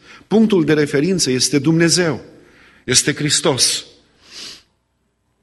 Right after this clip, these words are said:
Dacă ar fi să facem așa un arc în timp, mergem la Ioan în Patmos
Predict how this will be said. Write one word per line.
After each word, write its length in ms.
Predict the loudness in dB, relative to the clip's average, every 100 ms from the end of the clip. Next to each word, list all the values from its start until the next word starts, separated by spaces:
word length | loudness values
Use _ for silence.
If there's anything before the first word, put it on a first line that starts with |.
| _ _ _ _ _ _ _ _ _ _ _ -6
Dacă 220 | -4 0
ar 80 | -2
fi 140 | 0
să 300 | 0 2 0
facem 500 | 0 -2 0 -2 -2
așa 240 | -2 -2 -2
un 200 | 0 0
arc 380 | 0 0 -2
în 120 | -6 -6
timp, 400 | -4 -4 -6 -16 _ _ _ _ _ _ _ _ -6
mergem 380 | -4 -2 -2
la 100 | 0
Ioan 460 | 0 0 0 -2 -4 -10 -20 _ _ _ -8
în 120 | -4
Patmos 680 | 0 0 -2 -6 -6 -8